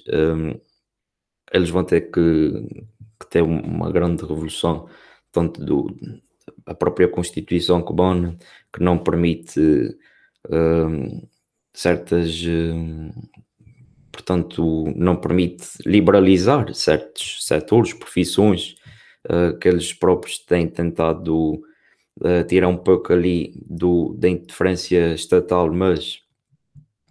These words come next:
não, não podem ser profissões liberais, como nós temos cá. Ehm,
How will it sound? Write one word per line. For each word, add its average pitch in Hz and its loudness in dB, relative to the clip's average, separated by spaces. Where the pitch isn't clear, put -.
não, 90 -2
não 92 2
podem 90 2
ser 90 0
profissões - -4
liberais, 95 0
como 95 -2
nós 85 -2
temos 85 -6
cá. 92 -4
Ehm, 90 0